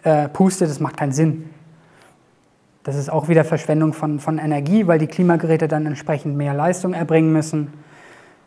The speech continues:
Also da sollte man wirklich vor dem, vor der Inbetriebnahme und vor dem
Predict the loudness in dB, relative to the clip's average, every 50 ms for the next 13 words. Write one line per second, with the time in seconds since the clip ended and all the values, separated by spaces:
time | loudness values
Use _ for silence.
0 | _ _ -2 0 2 4 4 4 6 4 4 4 4 4 4 4 4 2 0 0
1 | 0 0 0 0 -2 -2 0 2 2 4 4 4 2 2 2 0 -2 -4 -6 -8
2 | -14 -20 -20 -20 _ _ -20 _ -2 0 0 0 0 -2 -2 -4 -2 0 0 0
3 | 0 2 2 2 4 4 4 2 0 0 -2 0 0 2 2 2 2 0 -2 -4
4 | -8